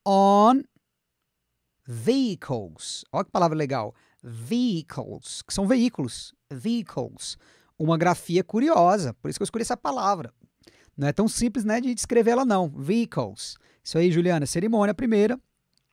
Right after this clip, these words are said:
Segunda é vehicles, veículos, né? E terceiro, the vehicles. Até falei aqui, ó. Terceiro dá pra ver aqui, ó. Não vou nem escrever, mas tá escrito aqui, ó.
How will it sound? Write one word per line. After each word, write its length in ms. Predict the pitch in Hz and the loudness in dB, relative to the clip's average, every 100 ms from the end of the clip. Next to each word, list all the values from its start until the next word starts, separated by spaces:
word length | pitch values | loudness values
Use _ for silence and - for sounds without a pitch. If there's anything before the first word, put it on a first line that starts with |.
| _ - _ | _ -20 _
Segunda 380 | - 165 220 233 | -6 0 2 2
é 40 | |
vehicles, 560 | 156 233 240 - 135 107 | 0 0 -2 -2 -4 0
veículos, 680 | 180 214 214 - 104 - - _ _ _ _ | 2 2 0 -4 -10 -12 -16 _ _ _ _
né? 280 | 127 170 226 _ _ _ | -4 -4 -4 _ _ _
E 80 | 220 | 0
terceiro, 640 | 269 247 247 233 269 330 - _ _ _ 147 | 2 2 8 8 8 4 -6 _ _ _ -2
the 120 | 208 | 0
vehicles. 560 | 156 262 285 - 160 | 4 4 4 2 2
Até 180 | 156 233 | 2 0
falei 280 | 247 285 220 | 0 2 2
aqui, 120 | - | 2
ó. 60 | 151 | -2
Terceiro 240 | 165 220 | -2 -2
dá 80 | 240 | 0
pra 140 | 277 | 0
ver 100 | 247 | 2
aqui, 180 | 226 - | 0 0
ó. 140 | 143 110 | -4 -4
Não 100 | 131 | -8
vou 100 | 151 | -4
nem 60 | 214 | -4
escrever, 260 | - 202 | -2 0
mas 120 | 208 214 | 0 0
tá 100 | 240 | -2
escrito 320 | - 220 208 | -2 -2 -2
aqui, 180 | - 170 | -2 -2
ó. 160 | 120 | -2